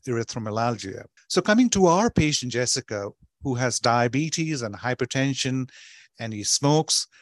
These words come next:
I would like to also consider neuropathy as well as peripheral artery disease as possibilities for the e-, etiology of his erythromelalgia.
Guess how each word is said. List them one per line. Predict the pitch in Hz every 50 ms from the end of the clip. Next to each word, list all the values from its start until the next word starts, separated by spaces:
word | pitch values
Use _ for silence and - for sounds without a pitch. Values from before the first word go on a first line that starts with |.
| _ - - _ -
I | 170 208
would | 220 240 202
like | 208 196 202 196
to | - 185 180
also | 180 202 202 - - 175
consider | - - 151 139 - - - 185 165 147 117 110 131 - _ _ _ _ _ _ _ _ -
neuropathy | 117 117 117 113 120 135 156 156 180 - - 233 254 254 233 _ _ _ _ _ -
as | 131 135 123 - - 104
well | 107 123 151 175 196 185 -
as | 131 135 131 131 131 123 - - _ _ _ _ _
peripheral | - 135 123 135 175 180 - - 147 123 120 -
artery | - 120 120 131 - - 147 120
disease | 104 110 104 - 131 139 135 117 107 113 110 - -
as | 127 120 113 -
possibilities | - - 135 135 131 - - 127 117 135 135 127 - 131 123 120 120 117 110 - - - - - - _ - - _ _ -
for | - 131 123 120 120 120 131 - -
the | 127 123 139 135 135
e-, | 131 131 _ _ _
etiology | 127 123 117 - 135 127 123 123 123 120 - 123 120
of | 113 113 104 110 _ _ _ _
his | _ - 143 135 131 - - - -
erythromelalgia. | 120 117 117 117 - 123 120 113 110 110 113 117 120 123 110 - - 101 110 113